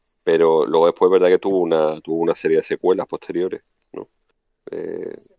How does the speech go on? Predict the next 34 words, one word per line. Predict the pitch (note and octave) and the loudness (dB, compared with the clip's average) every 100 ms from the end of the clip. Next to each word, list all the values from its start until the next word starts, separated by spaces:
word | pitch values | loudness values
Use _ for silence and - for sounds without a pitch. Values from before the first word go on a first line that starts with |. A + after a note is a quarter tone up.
| _ _ | _ _
pero | E2 E2 D#2+ | -2 0 0
la | D#2 D#2 | 0 -2
película | D#2+ E2 F2+ F#2 | -4 -6 0 2
original, | F#2+ - F2+ F#2+ A2 - | 2 0 0 0 0 -4
recuerdo | E2+ F2 G2 | -4 0 0
que | G#2+ | 0
estaba | A2 G#2 | 0 0
basada | G#2 - A2+ | 0 0 -2
en | G#2+ | 0
una | G2 | 0
novela | G2 F#2+ G2 G#2 - | 0 -2 -2 -4 -6
de | F#2+ E2 | -6 -8
Peter | F2+ - F#2+ | -6 -4 -4
Straub | - G2 G2+ A#2 - _ _ _ _ _ _ _ _ _ | -4 -4 -4 -4 -12 _ _ _ _ _ _ _ _ _
y, | F2+ E2+ E2+ E2 D#2+ D#2+ D#2+ - | -4 -2 -2 -2 -4 -8 -10 -12
y | D#2+ | -4
yo | E2+ | -2
me | F#2 | 2
había | G2+ F#2 | 4 4
leído | F2+ F2+ | 4 2
la | F2 | 2
novela, | F2+ G2 G2+ - _ _ _ _ _ _ - | 2 0 -2 -8 _ _ _ _ _ _ -8
eh, | E2 D#2 D#2 D#2 D#2+ D#2 - _ _ _ _ _ _ - | -6 -4 -4 -6 -8 -12 -20 _ _ _ _ _ _ -6
porque, | D#2 D#2 | -2 2
bueno, | E2+ D#2+ | 0 -2
yo, | E2 D#2+ - | -8 -10 -6
yo | D#2+ E2 E2+ | -4 0 2
era | E2+ | 2
un | E2 | 0
niño | D#2 D#2 | -6 -8
friki. | - D#2+ D#2 - - - - - | -6 -8 -8 -16 -20 -20 -20 -6
Eh, | E2 - - - - | -6 -6 -14 -20 -4
tenía, | F2 E2 E2+ E2+ | 0 2 2 2
mm, | E2 | -2